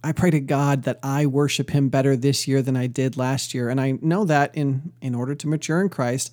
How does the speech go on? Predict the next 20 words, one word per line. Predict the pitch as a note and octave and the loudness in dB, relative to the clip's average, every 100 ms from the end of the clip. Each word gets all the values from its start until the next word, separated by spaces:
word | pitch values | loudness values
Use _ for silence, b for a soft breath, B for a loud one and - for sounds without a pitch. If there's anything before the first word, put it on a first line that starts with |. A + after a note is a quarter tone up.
| B B - | B B -4
I | C#3+ | 4
need | D#3+ E3+ | 6 6
to | - D#3 | 2 0
learn | D3+ C3+ C#3 | 2 2 2
new | E3 | 2
spiritual | F3 - D3 C3+ C3 | 0 0 -2 0 -2
lessons | A#2+ A#2 B2+ C3+ - - | -2 -4 -6 -8 -10 -4
just | F3+ F3 | -2 0
as | F#3+ E3 | -2 0
much | D3 C#3+ | 0 0
as | C#3+ | -2
I | C3 | 0
need | C3+ C3+ | 2 0
to | B2 | -4
have | C3 B2+ - B B - | -4 -6 -6 B B -6
repetitive | C#3 D3 D3+ D3+ B2+ | -2 0 2 2 2
reminders | A#2+ B2+ D3+ C#3 A#2+ - | 2 2 2 2 0 -4
of | A#2 | -8
the | |
truths | B2 - E3 B2+ | -6 0 2 2